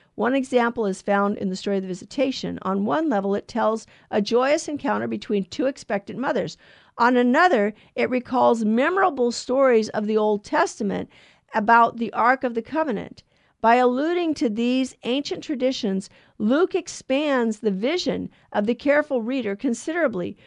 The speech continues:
for he leads us to see Mary as the Ark of God's new covenant and implies that the sacred Ark of the Old Covenant merely prefigured a more wonderful ark to come,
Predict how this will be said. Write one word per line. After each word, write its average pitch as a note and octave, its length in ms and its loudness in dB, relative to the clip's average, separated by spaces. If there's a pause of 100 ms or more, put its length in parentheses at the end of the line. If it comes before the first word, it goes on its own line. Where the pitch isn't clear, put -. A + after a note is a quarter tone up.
(160)
for B3+ 180 4
he C#4 140 6
leads E4+ 340 2
us D#4+ 160 -2
to C4 140 -2
see B3+ 260 0
Mary D4 520 2
as A#3+ 220 2
the B3 200 -8
Ark A#3+ 320 2
of A3+ 200 -6
God's A3 420 2
new A3 220 2
covenant C#4 880 -2 (460)
and B3 200 4
implies B3+ 880 0 (300)
that A3+ 180 0
the A#3 100 2
sacred - 560 0
Ark A#3+ 240 0
of A3+ 100 -4
the A#3 120 -4
Old C#4 300 0
Covenant A3+ 400 -4 (180)
merely D4 420 2
prefigured C4+ 840 -2
a A3+ 80 0
more A#3 340 4
wonderful C4+ 720 -2
ark C4+ 300 0
to C#4 80 -8
come, D4 560 -4